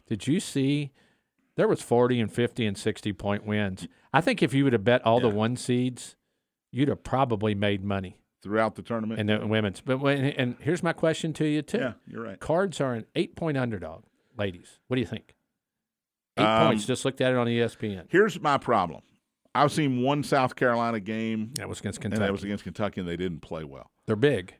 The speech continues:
Speaker 2: South Carolina is considered by far the best team in the country. Uh, to people who've seen 'em, they'll probably say, "Yep, that spread's about right." And again, Vegas knows more than we do. Um,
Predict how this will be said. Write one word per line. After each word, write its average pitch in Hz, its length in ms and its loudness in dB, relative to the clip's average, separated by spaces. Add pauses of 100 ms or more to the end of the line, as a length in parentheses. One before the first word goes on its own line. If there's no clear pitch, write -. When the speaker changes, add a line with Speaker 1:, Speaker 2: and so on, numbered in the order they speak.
(120)
Speaker 2:
South 208 280 -2
Carolina 139 480 6
is 135 220 4
considered 104 880 -2 (520)
by 127 260 2
far - 540 4 (220)
the 85 80 -10
best 117 280 -2
team 113 200 -2
in 92 60 -6
the 76 60 -10
country. - 340 -14 (920)
Uh, 104 360 2
to 110 140 -2
people 127 360 0
who've 120 200 0
seen 156 220 -2
'em, 190 180 -2
they'll 101 160 2
probably 104 340 0
say, 95 400 0 (100)
"Yep, 95 300 -2
that 95 220 -8
spread's 104 360 -4
about 110 260 -8
right." 113 280 -12 (520)
And 82 60 -8
again, 107 480 -2 (220)
Vegas 90 340 -6
knows 104 260 -4
more 120 180 0
than 123 100 -2
we 120 140 -2
do. 90 260 -2 (640)
Um, 104 520 -2